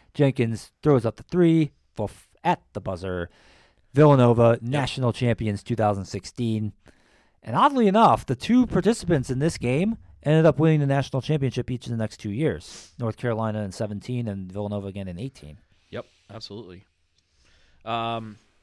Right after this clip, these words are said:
Speaker 2: okay, so number two for me, I'm gonna go to two thousand seventeen. This was at, I, I, I think this was a second round game, but I could be wrong.
Speaker 1: Okay.
Speaker 2: Um,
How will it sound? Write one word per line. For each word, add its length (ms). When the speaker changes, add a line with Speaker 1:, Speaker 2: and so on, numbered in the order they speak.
Speaker 2:
okay, 440
so 440
number 220
two 440
for 160
me, 440
I'm 100
gonna 100
go 220
to 220
two 240
thousand 320
seventeen. 840
This 180
was 140
at, 160
I, 100
I, 100
I 80
think 320
this 160
was 140
a 60
second 420
round 300
game, 180
but 100
I 60
could 180
be 120
wrong. 340
Speaker 1:
Okay. 200
Speaker 2:
Um, 380